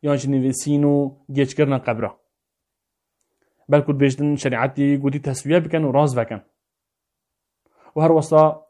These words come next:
اه، حرشات جوار بحث کری لسر غلوه، دم مروف تعظیما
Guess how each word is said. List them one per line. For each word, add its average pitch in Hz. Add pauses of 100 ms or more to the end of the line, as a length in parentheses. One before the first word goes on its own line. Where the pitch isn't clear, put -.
(420)
اه، 127 (120)
حرشات 143
جوار 143
بحث 139
کری 143
لسر 135
غلوه، 143 (460)
دم 135
مروف 139
تعظیما 135